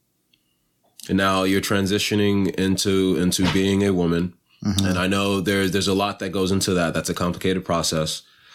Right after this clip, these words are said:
Speaker 1: But there were some advantages as an athlete, I feel, that having been a male athlete gives you over, you know, your now mostly female-born competition.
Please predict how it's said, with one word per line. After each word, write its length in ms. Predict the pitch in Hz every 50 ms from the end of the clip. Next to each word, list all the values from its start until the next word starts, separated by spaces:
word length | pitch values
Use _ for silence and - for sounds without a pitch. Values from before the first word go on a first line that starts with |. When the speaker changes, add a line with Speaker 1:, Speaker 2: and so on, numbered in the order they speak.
| - - _ _
Speaker 1:
But 380 | - 104 104 101 98 - - -
there 140 | - 107 104
were 100 | 104 107
some 220 | - - 113 104 104
advantages 1000 | 92 85 107 110 117 117 - - 104 87 95 95 92 90 90 87 - - - - - -
as 200 | - 95 98 95
an 100 | 101 95
athlete, 640 | - 101 113 113 107 - 95 92 90 87 90 - - _ _ _ _ _ _ _ _ _ _
I 160 | - 92 92
feel, 480 | 87 - - 98 92 92 90 87 87 90
that 440 | 87 92 92 90 85 85 78 - - - - -
having 340 | 98 104 101 92 98 95 90
been 160 | 80 104 101
a 60 | 98 92
male 240 | 95 98 104 104 101
athlete 640 | 87 92 92 87 - - 92 92 90 80 - 76 76
gives 300 | 101 104 98 90 82 92
you 500 | 95 92 90 90 87 87 85 80 - _ _ -
over, 580 | 90 92 90 85 92 90 90 87 87 85 76 78
you 120 | 90 90
know, 420 | 87 85 82 82 82 82 82 - -
your 480 | - 82 87 87 85 82 80 78 -
now 640 | - 85 90 90 87 87 87 85 85 85 82 80 - -
mostly 480 | - - 104 117 123 117 - - 117
female-born 720 | 104 - - 107 98 98 95 92 90 78 90 87 87 82 80
competition. 720 | - 92 82 78 85 78 - 104 104 - - - - -